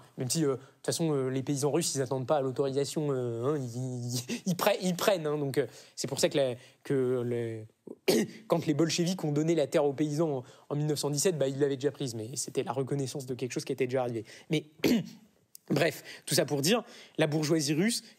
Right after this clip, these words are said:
ils voient bien Lénine que non, euh, faut arrêter, elle a, son rôle révolutionnaire est terminé,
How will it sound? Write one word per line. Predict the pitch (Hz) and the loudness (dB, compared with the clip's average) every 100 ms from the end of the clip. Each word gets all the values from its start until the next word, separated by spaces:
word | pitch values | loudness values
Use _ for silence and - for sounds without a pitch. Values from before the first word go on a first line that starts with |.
| - | -2
ils | |
voient | 131 | 2
bien | 147 202 | 4 4
Lénine | 165 185 226 | 4 2 2
que | 180 | 2
non, | 165 220 220 - _ 120 | 4 2 0 -12 _ -2
euh, | 127 123 123 | 0 2 0
faut | 123 | 2
arrêter, | 135 160 220 190 | 2 4 2 2
elle | 156 131 | 0 2
a, | 139 135 | 2 2
son | 139 151 | 0 0
rôle | 139 170 170 - _ _ | 0 0 -2 -14 _ _
révolutionnaire | 135 160 156 143 170 180 135 | -2 0 0 0 2 2 0
est | 127 | 2
terminé, | 165 151 147 214 | 2 2 2 0